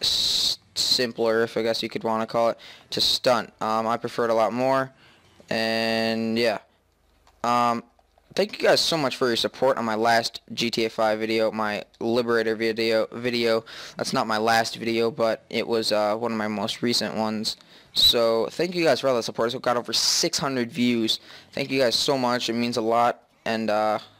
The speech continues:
I hope you guys can help me support on this video also. This is just a regular old stunting video. Um,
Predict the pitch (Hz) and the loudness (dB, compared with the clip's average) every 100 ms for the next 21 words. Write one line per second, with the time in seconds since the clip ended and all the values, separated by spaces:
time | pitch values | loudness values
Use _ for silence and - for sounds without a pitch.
0 | - 131 120 123 120 - 117 120 107 117 | -4 -4 0 2 2 0 -4 -4 -2 -2
1 | 107 - 123 101 113 123 113 113 113 110 | -4 -2 -2 0 0 -2 -2 0 0 2
2 | 113 113 - 92 - - - - - - | 2 2 0 -2 -4 -18 -20 -20 -20 -18
3 | - 139 143 135 131 92 87 104 113 139 | -6 -4 -4 -2 -2 0 0 -2 -2 -2
4 | 143 135 120 - - 117 117 117 120 113 | 0 0 0 -2 -2 -2 -2 -4 -2 0
5 | 117 117 113 - - - - 110 110 107 | 2 0 -2 -20 -20 -20 -8 -4 -2 -4